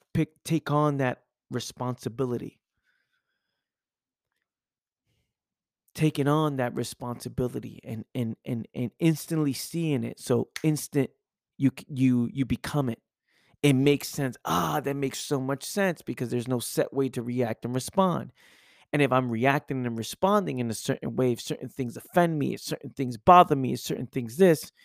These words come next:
it's like, "Okay, where's that come from?" Now, is this Anthony Mania saying, "Oh, well, y-, you gotta be perfect"?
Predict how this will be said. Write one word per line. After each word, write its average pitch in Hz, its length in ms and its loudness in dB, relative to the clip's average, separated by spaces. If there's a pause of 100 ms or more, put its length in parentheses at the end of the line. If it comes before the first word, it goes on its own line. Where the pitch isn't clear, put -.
(380)
it's - 140 -6
like, 139 160 -2
"Okay, 135 500 -2 (320)
where's 151 380 10
that 143 200 2
come 147 220 -4
from?" - 300 -12 (480)
Now, 127 220 6
is 123 120 6
this 151 300 6
Anthony 135 400 0
Mania 127 480 0
saying, 127 560 -4
"Oh, 123 260 -2
well, 120 600 0
y-, - 120 -12
you 123 200 -10
gotta 117 260 -2
be 113 240 -10
perfect"? - 640 -6